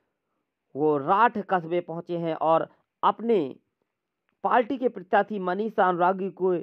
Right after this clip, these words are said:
पक्ष में वोट डालने की भी अपील करते हुए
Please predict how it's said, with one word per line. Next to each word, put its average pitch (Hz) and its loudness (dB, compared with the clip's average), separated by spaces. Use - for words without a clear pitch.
पक्ष 226 0
में 202 2
वोट 175 0
डालने 180 0
की 180 -6
भी 170 -4
अपील 170 -2
करते 196 2
हुए 165 2